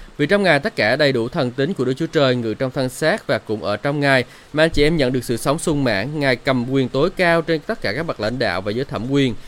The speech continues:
như Cô-lô-se chương số hai, câu số chín đến câu số mười. Hãy nhớ điều này nha anh chị em.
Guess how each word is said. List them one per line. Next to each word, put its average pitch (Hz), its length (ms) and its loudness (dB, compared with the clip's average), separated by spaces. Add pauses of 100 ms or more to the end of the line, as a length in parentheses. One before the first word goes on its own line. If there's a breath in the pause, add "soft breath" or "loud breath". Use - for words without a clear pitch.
(240 loud breath)
như 131 120 -2
Cô-lô-se 139 460 0
chương 131 180 -4
số 139 140 -6
hai, 139 280 -2
câu 117 120 -6
số 123 220 -10
chín 135 240 -2
đến 143 140 -6
câu 135 100 -4
số 127 140 -6
mười. 135 260 2 (120)
Hãy 113 80 -6
nhớ 147 140 4
điều 190 120 4
này 151 140 2
nha 139 120 2
anh 147 100 -2
chị 147 140 0
em. 143 100 0